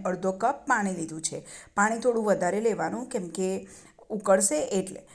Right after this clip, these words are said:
તો હવે તપેલીમાં મેં અડધો કપ પાણી લઈ લીધું છે અને આઠથી દસ નંગ મેં ફુદીનાના પાન લઈ લીધા છે, અડધો ઇંચ આદુનો ટુકડો લઈ લીધો છે. હવે પાણી ઉકળી ગયું છે તો એમાં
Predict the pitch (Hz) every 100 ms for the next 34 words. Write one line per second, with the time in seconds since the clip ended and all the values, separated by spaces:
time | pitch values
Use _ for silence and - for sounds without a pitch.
0 | - _ 196 190 190 190 196 247 180 -
1 | - 185 233 233 214 208 208 202 202 196
2 | 202 - _ 190 185 185 190 180 175 147
3 | 196 208 208 202 208 247 233 - 190 175
4 | - 202 - 285 220 202 202 185 185 185
5 | 190 180 170 180 185 170 165 165 196 208
6 | 208 208 208 247 131 175 190 202 262 -
7 | 156 180 202 311 320 - - - - 277
8 | 262 202 170 156 160 165 170 170 190 208
9 | 190 180 196 208 208 - 180 214 285 240
10 | 165 180 - 254 320 - - - - 190
11 | 196 202 254